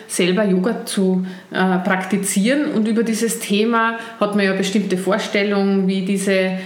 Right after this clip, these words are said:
wie diese Yogis alle so sind und dass sich die nur mehr vegan ernähren und, äh, alles auf Öko läuft. Und das ist eben bei mir nicht so. Und dass die Yoga-Haltung eine ist, die grundsätzlich ja auch andere Elemente beinhaltet, außer die Körperübungen,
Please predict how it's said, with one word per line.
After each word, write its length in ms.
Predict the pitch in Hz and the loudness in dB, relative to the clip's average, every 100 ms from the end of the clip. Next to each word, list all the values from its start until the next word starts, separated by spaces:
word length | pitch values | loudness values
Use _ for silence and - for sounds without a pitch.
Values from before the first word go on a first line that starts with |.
| - | -4
wie 80 | 208 | 0
diese 260 | 214 202 | 0 2
Yogis 440 | 214 196 214 240 - | 2 2 0 -2 -2
alle 260 | 175 202 | 0 0
so 140 | 202 220 | 0 -2
sind 340 | - 220 247 | 0 0 0
und 140 | 226 214 | 0 -2
dass 140 | 208 | -4
sich 140 | 214 | -4
die 120 | - 214 | 0 2
nur 160 | 214 | 2
mehr 180 | 220 214 | 2 0
vegan 380 | 214 190 156 220 | -2 -2 0 0
ernähren 640 | 226 214 180 190 220 220 | 2 2 4 2 2 -2
und, 440 | 190 196 202 196 - | 0 0 0 -2 -2
äh, 20 | |
alles 560 | 202 196 185 190 214 220 | 0 0 0 0 0 -2
auf 120 | - | -2
Öko 280 | 202 - 269 | -2 -2 -2
läuft. 400 | 226 175 220 - - - - | 0 0 -2 -4 -10 -12 -6
Und 140 | 226 | -2
das 100 | 220 | 0
ist 140 | 247 233 | 0 0
eben 160 | 226 | 0
bei 100 | 220 | 2
mir 200 | 214 214 | 2 4
nicht 340 | 202 330 - - | 4 2 0 -2
so. 320 | 214 277 311 - - - - - | 0 0 -2 -8 -12 -16 -18 -4
Und 220 | 214 220 - - 185 - - - - - | 0 0 -4 -10 -10 -12 -20 -20 -18 -8
dass 200 | - 220 | -4 -2
die 120 | 226 190 | 0 2
Yoga-Haltung 880 | 196 311 226 180 170 262 - 240 | 2 2 0 0 0 0 -2 -2
eine 340 | 185 196 208 208 | 0 2 2 2
ist, 360 | 220 220 - | 0 -2 -2
die 420 | 226 220 208 - - | 0 2 2 0 -4
grundsätzlich 640 | 226 285 311 214 - 233 | 0 2 2 -2 -2 -2
ja 160 | 226 190 | 0 0
auch 120 | 185 | 0
andere 300 | - 247 262 | -2 0 0
Elemente 580 | 208 196 190 180 180 208 | 0 2 4 4 2 0
beinhaltet, 640 | 208 190 233 220 202 214 - | 0 0 0 0 -2 -2 -2
außer 300 | 190 - 214 | -2 -2 -2
die 140 | 185 | -2
Körperübungen, 840 | - 208 - 185 185 185 202 233 | 0 -2 -2 -2 0 0 0 0